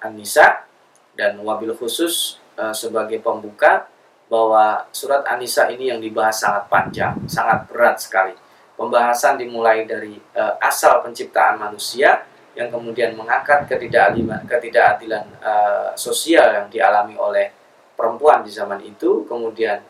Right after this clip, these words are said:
eh, khususnya oleh anak yatim yang perempuan, kemudian, eh, proses bagaimana mengembalikan kemampuan, eh,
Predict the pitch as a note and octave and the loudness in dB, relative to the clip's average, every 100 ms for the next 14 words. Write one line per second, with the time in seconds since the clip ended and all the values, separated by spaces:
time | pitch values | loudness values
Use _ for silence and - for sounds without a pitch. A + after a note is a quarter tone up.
0 | _ _ A2 G#2+ A2+ - - C#3+ - G#2+ | _ _ -6 -4 -6 -6 -6 2 2 2
1 | G#2 - G2+ - G2+ G2 G#2 G2+ G2 F#2+ | 0 -2 -2 -2 -4 -4 -12 -16 -14 -18
2 | - - - - - _ _ _ _ A#2+ | -12 4 4 4 -4 _ _ _ _ -8
3 | A#2 G#2+ A2+ G#2+ G#2 - A2 - C3 B2+ | -8 -4 -4 -4 -10 -2 0 2 0 0
4 | C#3+ - - - - A2+ A2 A2 G#2+ A2 | -2 -2 -4 -4 -4 -6 -4 -4 -6 -8
5 | A2 B2+ C3 D3 C#3 - A#2 A2 A2 A2+ | -4 -4 -2 0 -2 -2 -2 -2 -2 0
6 | - - - - - - - A2 G#2+ G#2 | 0 0 -14 -20 -20 -20 -10 -4 -2 -2